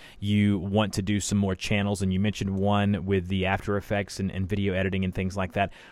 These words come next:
What is next for you? You're, you know, getting close to a million subscribers now, should be there very soon this year. Um, what is next for you and your channel and your content? Like, what are the things that short term and long term you're looking to do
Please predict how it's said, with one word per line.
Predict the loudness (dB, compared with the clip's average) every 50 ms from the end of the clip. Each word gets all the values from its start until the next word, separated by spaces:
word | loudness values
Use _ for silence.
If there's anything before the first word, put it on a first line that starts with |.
| -14 -8
What | 0 4 4 6 4
is | 4 2 -2
next | -2 -4 -4 -6 -10
for | -6 -4 -2
you? | -2 -2 -2 -2 -2 -4 -4
You're, | -4 -2 0 0 0 0 -2
you | -4 -4
know, | -4 -4 -4 -6 -10 _
getting | -4 -2 0 0 0 -2
close | 0 0 0 0 0 0
to | -2 0
a | 0
million | 2 2 2 2 0 0 -2
subscribers | -2 -6 -8 -4 -2 0 0 0 0 -2 -2 0
now, | -2 -2 -2
should | 0 -2 -2 -2 0
be | -2 0
there | 0 0 0
very | 0 -2 -2 -2
soon | -4 -4 -2 -2 0 0 0
this | -2 -2 -2 0
year. | 0 2 0 0 -2 -8 -16 -18 -8 -2
Um, | 0 2 4 4 2 2 0
what | -2 0 2 4 4 4
is | 4 2
next | 2 0 0 -2 -6 -8
for | -4 -2 -2
you | -2 0 0 0 2 2 2
and | 0 0 0
your | 0 0 0 0
channel | -2 -2 -2 0 0 2 0 0
and | 0 0
your | 0 0
content? | 0 0 -2 -2 -2 -2 -2 -2 -2
Like, | -2 -4 -2 2
what | 2 4 4
are | 4
the | 0 -2
things | -2 -2 -2 -2 -2 -2
that | -2 -2 -4 -4
short | -2 0 0 0 0 0
term | -2 -2 0 0
and | 0 0 0
long | 0 -2 -2 -2
term | -2 -2 0 0
you're | 0 -2
looking | -2 -4 -6 -6 -4 -6 -4
to | -4 -6 -6
do | -4 -4 -2 -2 -2 -2 -4